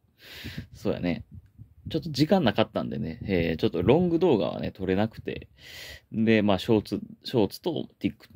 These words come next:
同じものをTikTokにも上げてって感じやったんですけども、まあ、TikTokの方はね、それなりに回るんですけども、ちょっとショーツがね、えー、不調でちょっと視聴者の皆さんに届いてなかったかもしれないんですけども、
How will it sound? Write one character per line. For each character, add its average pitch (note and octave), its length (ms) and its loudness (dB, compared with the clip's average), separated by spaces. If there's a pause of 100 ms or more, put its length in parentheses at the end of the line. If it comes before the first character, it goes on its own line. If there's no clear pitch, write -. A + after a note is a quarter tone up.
(120)
同 G2 220 2
じ F#2 100 0
も G2+ 100 4
の E2+ 80 2
を D#2 40 -4
TikTok - 560 -2
に C3+ 80 2
も F2+ 120 4
上 D#2+ 120 0
げ - 60 -4
て - 180 -8
っ - 40 -8
て - 140 -12
感 F2 220 -4
じ D2+ 100 -4
や D#2+ 80 -2
っ - 20 -8
た D#2+ 160 -10
ん D2+ 60 -6
で - 80 -6
す - 100 -16
け F2+ 100 -2
ど E2+ 100 -2
も、 F#2+ 260 0 (600)
ま C#3 60 -4
あ、 C3+ 40 -4
TikTok G#3 440 0
の A#2+ 80 6
方 G#2 180 4
は E2+ 100 2
ね、 G#2+ 100 4
そ A2+ 140 0
れ G#2+ 80 6
な G2+ 100 4
り F#2+ 120 4
に F#2 40 2
回 F#2+ 240 6
る F2+ 120 0
ん C#2 320 -6
で D2+ 100 -6
す - 120 -14
け - 120 -10
ど G#1 100 -8
も、 A#1+ 260 -8
ち - 80 -12
ょ - 20 -8
っ - 20 -8
と G#2 80 -4
シ D3+ 100 0
ョ B2+ 100 8
ー - 60 2
ツ - 100 -8
が - 120 -6
ね、 A#2 280 0
え F2 120 -6
ー、 - 20 -10
不 - 140 -12
調 G#2 160 4
で F#2+ 80 4
ち - 100 -6
ょ - 20 -6
っ - 20 -6
と E2 280 -6
視 - 80 -16
聴 A#2 140 6
者 A#2 100 2
の A#2 80 8
皆 F#2 160 6
さ - 140 -4
ん - 80 -4
に - 160 -8
届 B2 220 6
い A#2 40 4
て A#2 80 2
な A2+ 100 4
か F2 80 -4
っ - 60 -8
た - 80 -20
か - 80 -14
も - 80 -12
し - 100 -6
れ E2 60 -2
な C2+ 180 -8
い - 60 -8
ん - 140 -10
で - 80 -14
す - 100 -20
け - 80 -12
ど A#1+ 100 -10
も、 - 220 -10